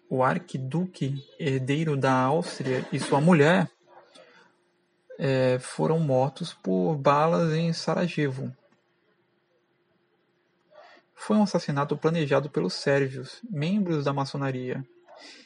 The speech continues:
Em doze de outubro do mesmo ano, um dos assassinos, Kabrinovic, declarava tranquilamente aos juízes do Conselho de Guerra: "Na maçonaria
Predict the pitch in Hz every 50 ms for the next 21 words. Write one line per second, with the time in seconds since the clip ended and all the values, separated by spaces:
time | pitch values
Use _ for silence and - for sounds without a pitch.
0 | _ _ _ - 185 147 147 139 190 202 214 196 170 170 170 151 - - - 170
1 | 170 160 156 156 151 143 139 147 139 139 139 139 139 139 143 160 160 160 139 131
2 | 135 139 160 170 165 147 139 135 - _ - 170 175 185 175 175 160 156 151 147
3 | - 143 135 - - - 165 170 175 156 139 131 - - - - _ _ _ _
4 | _ _ _ _ _ _ _ _ _ _ _ _ _ _ _ _ _ - 151 139
5 | 131 151 151 147 135 131 131 160 170 - - - - - _ _ _ _ _ _
6 | _ _ _ - - 139 135 135 - - 139 135 135 131 139 147 147 147 143 135
7 | - 180 196 214 208 - 175 156 143 139 135 139 151 165 - - 170 165 - -
8 | _ _ _ _ _ - - 147 151 147 147 147 147 147 165 185 190 185 180 175
9 | 170 170 170 - 165 147 - - 170 170 175 165 175 185 165 - 143 139 135 131
10 | 131 127 123 - - _ _ _ - - - - _ _ _ _ _ - 139 131
11 | 131 131 135 143 143 139 - - 143 135 127 127 127 131 135 147 160 175 190 208
12 | 262